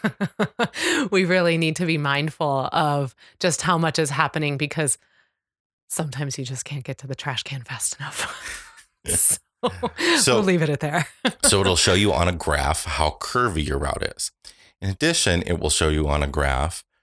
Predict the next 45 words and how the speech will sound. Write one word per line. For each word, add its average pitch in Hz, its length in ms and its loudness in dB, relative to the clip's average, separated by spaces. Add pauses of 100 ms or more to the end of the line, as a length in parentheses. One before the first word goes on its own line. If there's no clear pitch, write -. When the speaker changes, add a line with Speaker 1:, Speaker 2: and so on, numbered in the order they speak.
(260)
Speaker 2:
what 101 200 -2
the 104 80 0
weather 98 640 0
on 76 160 0
your 71 120 -2
route 69 340 -2
is 73 120 -2
going 71 260 -2
to - 140 -8 (100)
be 78 160 -6
like. - 480 -8 (460)
And 131 160 2
it 107 140 -4
allows 104 340 2
you 117 80 0
to 95 60 -2
put 104 200 -6
in 90 160 2
a 78 40 2
start - 440 0
time. - 320 -4
So 85 240 2 (420)
a - 60 -4
lot 120 180 0
of 123 120 2
apps 80 320 -2
will 82 80 0
give 92 240 0
you 82 120 2
the 78 120 -2
weather 76 500 2
along 76 320 0
your, 71 380 -4
your 71 140 -4
route, 69 380 -4 (380)
but - 140 -2
most 98 320 2
of 107 100 -2
them 82 200 0
don't 80 280 -2
allow, 76 260 0 (120)
allow 73 260 0
you 73 120 0
to 71 60 -2
say, 69 300 2